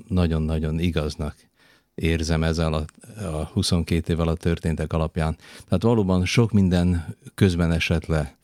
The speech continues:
és közben értettem meg, közben esett le a tantusz, ahogy mondjuk, bár szerintem sok fiatal már a tantuszot nem ért-,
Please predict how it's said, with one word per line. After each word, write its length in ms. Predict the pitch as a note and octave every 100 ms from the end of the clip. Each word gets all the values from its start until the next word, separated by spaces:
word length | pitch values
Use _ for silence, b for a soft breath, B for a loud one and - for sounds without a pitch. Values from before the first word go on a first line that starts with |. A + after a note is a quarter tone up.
| B B
és 60 | -
közben 320 | G2 F2 E2+
értettem 560 | E2 E2 D#2+ - E2 D#2
meg, 260 | D2+ C#2+
közben 320 | D2 E2+ E2 D#2
esett 280 | - D2+ C#2+
le 80 |
a 40 | D2
tantusz, 480 | - D#2 D2 E2 -
ahogy 180 | C#2+
mondjuk, 300 | D2+ D#2 D2+
bár 240 | - D#2+ D#2+ B B
szerintem 320 | - F2+ E2+
sok 200 | D#2+ F2+
fiatal 340 | - D#2+ - D#2+
már 200 | D#2 D#2+
a 60 |
tantuszot 600 | D#2+ E2 E2+ E2 - D#2
nem 160 | E2+ E2+
ért-, 220 | E2 -